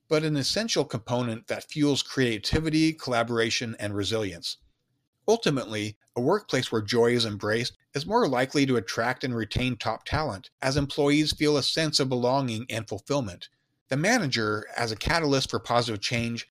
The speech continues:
has the power to shape the work environment, but also find genuine enjoyment in the journey.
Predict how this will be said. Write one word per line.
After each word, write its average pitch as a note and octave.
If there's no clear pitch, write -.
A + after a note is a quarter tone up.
has D#3
the D3+
power E3+
to B2
shape C#3
the C3
work A#2+
environment, G#2
but A#2+
also D#3
find A2+
genuine B2+
enjoyment A#2
in A2
the G2
journey. G2